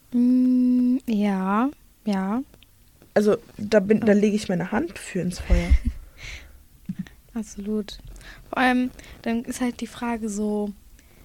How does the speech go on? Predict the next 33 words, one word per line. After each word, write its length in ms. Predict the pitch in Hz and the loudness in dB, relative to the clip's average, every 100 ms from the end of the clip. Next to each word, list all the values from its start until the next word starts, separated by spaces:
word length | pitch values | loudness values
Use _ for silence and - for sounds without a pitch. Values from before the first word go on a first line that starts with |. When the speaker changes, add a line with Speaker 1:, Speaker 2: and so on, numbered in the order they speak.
| - | -14
Speaker 1:
die 80 | 214 | -8
gerne 400 | 214 214 214 208 | 0 2 4 2
viele 680 | 202 - 202 196 190 190 190 - | 0 -4 -2 0 0 0 -2 -6
stellen, 300 | - 214 208 | -6 -2 -2
ja, 140 | 220 | -2
aber 180 | 226 220 | -4 -4
warum 600 | 226 233 277 277 226 208 - | -4 0 2 2 0 -4 -8
braucht 300 | 226 254 - | -10 -8 -6
man 200 | 214 196 | -6 -6
das? 400 | 185 190 196 - - - - | -8 -10 -12 -20 -20 -16 -10
Gökçe, 280 | 277 294 - - - - | -8 -8 -12 -12 -14 -12
erklär's 480 | 294 - 294 269 | -10 -4 -4 -4
mir, 140 | 226 214 | -6 -4
warum 220 | 226 311 | -2 -2
brauchen 240 | 285 277 254 | 0 0 0
wir 80 | |
Diversität 580 | 214 226 220 208 - 262 | -4 -4 -4 -6 -8 -8
im 60 | 240 | -6
Journalismus? 800 | 214 196 185 - 180 180 - - _ _ _ - - - - _ _ _ _ _ _ - - | -6 -6 -10 -12 -12 -14 -16 -20 _ _ _ -20 -20 -20 -20 _ _ _ _ _ _ -20 -8
Speaker 2:
Damit 340 | - 226 247 - | 0 2 0 -2
sich 280 | 240 - - | -8 -6 -2
auch 280 | 240 240 - _ _ _ - - | -2 -2 -6 _ _ _ -16 -2
jedes 500 | 240 262 240 220 - | 2 4 2 -2 -8
kleine 380 | - 214 196 | -2 0 0
Kind 460 | 190 - 214 202 - - | -4 -2 -2 -2 -8 -2
angesprochen 680 | 208 196 196 - 185 - 180 | 0 0 -4 -6 -6 -6 -8
fühlt, 320 | - 185 - | -6 -6 -6
wenn 120 | 185 | -6
man 180 | 180 175 | -6 -8
etwas 300 | - 190 - | -10 -10 -10
im 60 | |
Fernsehen 440 | 185 190 185 180 175 | -10 -8 -6 -6 -6
sieht. 260 | 175 175 | -8 -10